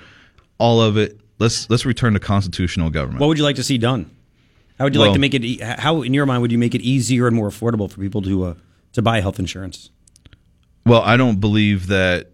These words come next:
Speaker 1: the government should really be restricting people the way they are.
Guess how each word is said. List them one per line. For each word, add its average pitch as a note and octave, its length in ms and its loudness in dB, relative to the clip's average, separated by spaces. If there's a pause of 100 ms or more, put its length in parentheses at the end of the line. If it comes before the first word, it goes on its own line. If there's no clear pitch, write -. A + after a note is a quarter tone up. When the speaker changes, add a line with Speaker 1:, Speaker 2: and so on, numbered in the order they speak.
Speaker 1:
the F#2+ 160 -4
government F#2 640 0
should G2 180 -2
really G2+ 380 2
be F2+ 220 0
restricting F2+ 580 -2
people F2+ 260 -2
the E2+ 120 0
way F2 120 2
they E2 140 0
are. E2+ 240 0